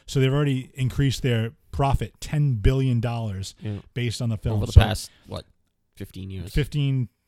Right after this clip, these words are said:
Speaker 1: even
Speaker 2: Yeah.
Speaker 1: say, even say, like, eighteen years. Say they bought
Speaker 2: Yeah.
Speaker 1: it a couple of years prior. I, I don't know when
Speaker 2: A
Speaker 1: the
Speaker 2: few
Speaker 1: exact
Speaker 2: billion a
Speaker 1: time.
Speaker 2: year. Let's face it. Three
Speaker 1: But,
Speaker 2: films,
Speaker 1: but it's
Speaker 2: one's
Speaker 1: still
Speaker 2: usually a billion dollar film.
Speaker 1: ten billion dollars over the
Speaker 2: Yep.
Speaker 1: course of twenty years. That's, that's, you know, half a billion dollars a year profit. Like, I'm not gonna, I'm not gonna,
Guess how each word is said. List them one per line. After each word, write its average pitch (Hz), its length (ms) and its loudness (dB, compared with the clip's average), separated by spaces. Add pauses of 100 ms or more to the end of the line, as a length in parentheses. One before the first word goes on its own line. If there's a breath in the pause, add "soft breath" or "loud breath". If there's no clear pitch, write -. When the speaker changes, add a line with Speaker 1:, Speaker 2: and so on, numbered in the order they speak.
(380)
Speaker 1:
even 160 260 -4
Speaker 2:
Yeah. - 40 -6
Speaker 1:
say, 180 100 -2
even 175 300 -4
say, 190 200 -4 (180)
like, 156 180 -6 (460)
eighteen 147 360 -6
years. 98 220 -4
Say 127 160 -2
they 123 160 0
bought 117 240 -4
Speaker 2:
Yeah. 123 60 -8
Speaker 1:
it 113 160 -12
a 113 40 -10
couple - 240 -8
of 120 60 -2
years 123 160 -4
prior. 135 340 -12
I, 151 200 -10
I 135 80 -4
don't 135 120 -4
know 120 140 0
when 117 140 0
Speaker 2:
A - 20 2
Speaker 1:
the 110 60 0
Speaker 2:
few 110 80 0
Speaker 1:
exact 101 60 -2
Speaker 2:
billion 190 320 4
a 190 40 2
Speaker 1:
time. - 40 4
Speaker 2:
year. 120 200 2
Let's 120 160 -8
face 135 220 -4
it. - 80 -10
Three 143 160 -2
Speaker 1:
But, - 60 -6
Speaker 2:
films, 143 260 -2
Speaker 1:
but 165 60 0
it's 139 80 0
Speaker 2:
one's 135 160 0
Speaker 1:
still 143 80 0
Speaker 2:
usually 127 240 -2
a - 20 -6
billion 196 300 0
dollar 196 120 2
film. 190 80 2
Speaker 1:
ten 180 80 0
billion 156 40 0
dollars 151 360 -2
over 123 140 -4
the - 80 -6
Speaker 2:
Yep. 135 80 -6
Speaker 1:
course 139 180 -2
of 117 80 -16
twenty 135 300 -6
years. 113 340 -4
That's, 107 220 -10
that's, - 260 -8
you 131 80 -2
know, 110 140 -2 (300 soft breath)
half 185 200 -4
a 160 60 -8
billion 151 320 0
dollars 131 340 -2
a 104 40 -4
year 110 320 -2 (100)
profit. 110 500 -8
Like, 104 220 -12 (260)
I'm 147 140 -2
not 160 180 -2
gonna, 147 220 -4 (500 soft breath)
I'm 160 160 -4
not 190 160 -4
gonna, 170 240 -4